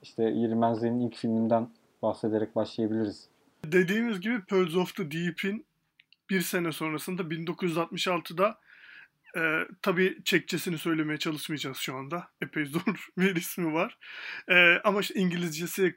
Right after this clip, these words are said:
Speaker 2: Closely Watch Trains veya işte Sıkı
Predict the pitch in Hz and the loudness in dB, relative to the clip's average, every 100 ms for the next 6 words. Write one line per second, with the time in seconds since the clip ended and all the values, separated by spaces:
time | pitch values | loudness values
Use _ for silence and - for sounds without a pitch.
0 | - 175 160 180 156 160 - - 180 170 | -4 -4 -4 -6 -6 -6 -6 -6 -4 -4
1 | 185 - 160 160 156 185 - 175 175 185 | -6 -4 0 4 4 2 -4 -4 -4 -6
2 | - - 185 165 | -10 -2 0 0